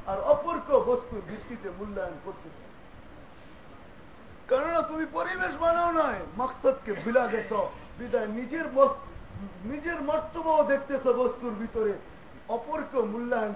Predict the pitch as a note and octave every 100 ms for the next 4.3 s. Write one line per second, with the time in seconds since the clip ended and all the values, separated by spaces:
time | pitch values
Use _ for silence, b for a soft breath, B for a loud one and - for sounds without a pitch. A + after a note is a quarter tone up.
0 | - F#3+ G3 E3+ E3+ G3 - F3 D#3+ F3+
1 | - G3 D#3+ D3 - - - - - -
2 | - - - - - - - - - -
3 | - C#4+ - A#3 B3+ A#3+ D4 A#3+ G#3 F#3
4 | F3+ -